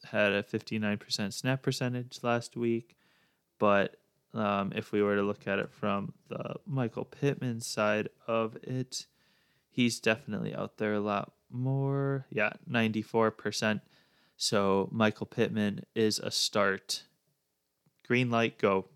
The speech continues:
with Michael Pittman. Next up,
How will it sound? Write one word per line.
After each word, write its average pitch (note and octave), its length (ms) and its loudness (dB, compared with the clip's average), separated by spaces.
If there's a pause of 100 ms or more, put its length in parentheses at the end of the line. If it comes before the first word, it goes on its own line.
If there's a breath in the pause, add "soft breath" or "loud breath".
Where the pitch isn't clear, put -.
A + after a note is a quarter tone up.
(680 soft breath)
with G#2 260 -6 (100)
Michael A2 640 -4 (260)
Pittman. - 480 -6 (580 soft breath)
Next - 460 2 (120)
up, C3+ 320 4